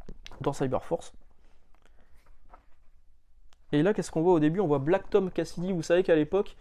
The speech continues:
euh, le Fléau et Black Tom Cassidy, ils étaient hyper potes. Euh, Black Tom Cassidy, il avait fusionné avec un espèce de, il avait des pouvoirs en, en armes, ou, enfin, c'était un Ent dans, <laughs> dans, euh, Le Seigneur des Anneaux.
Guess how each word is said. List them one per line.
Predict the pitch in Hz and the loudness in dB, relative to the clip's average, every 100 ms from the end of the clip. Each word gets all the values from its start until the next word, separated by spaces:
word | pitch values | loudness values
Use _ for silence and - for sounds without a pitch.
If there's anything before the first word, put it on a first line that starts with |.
| - - - | -20 -20 -14
euh, | - 143 139 135 135 | -4 0 2 4 4
le | 165 | 4
Fléau | 190 202 202 | 2 4 4
et | 180 | 6
Black | 165 165 | 6 4
Tom | 180 | 0
Cassidy, | 160 156 160 185 | 2 -2 -2 -2
ils | 156 | -2
étaient | 135 | 0
hyper | 170 214 220 | -2 0 -2
potes. | - 170 220 - - - - - | 2 0 0 -10 -12 -12 -12 -10
Euh, | 127 127 123 127 | -8 -6 -6 -6
Black | 131 151 | -2 -2
Tom | 160 165 | 0 -2
Cassidy, | 151 - 151 165 | -2 -2 -4 0
il | |
avait | 131 123 | 0 0
fusionné | - 147 139 147 | -4 -4 -2 -4
avec | 135 | -4
un | 120 | -8
espèce | 123 139 131 | -6 -6 -4
de, | 127 | -4
il | 127 | -2
avait | 135 | -2
des | 131 | -2
pouvoirs | - 127 131 120 | -4 -6 -4 -4
en, | 113 120 120 123 117 | -4 -6 -6 -8 -6
en | 123 127 | -6 -2
armes, | 113 113 123 | -2 -2 -6
ou, | 120 113 | -8 -10
enfin, | - 110 - - - - | -12 -12 -14 -18 -18 -4
c'était | 151 160 | -2 0
un | 151 - | -2 2
Ent | 170 165 - | 2 2 -6
dans, | - 139 139 - 185 - - | -4 0 0 2 0 0 -2
<laughs> | - - - - | -8 -10 -10 4
dans, | 143 160 151 | 8 10 8
euh, | 139 | 6
Le | 143 | 4
Seigneur | - 143 147 | 2 0 2
des | 139 135 | 4 2
Anneaux. | 139 185 | 2 -2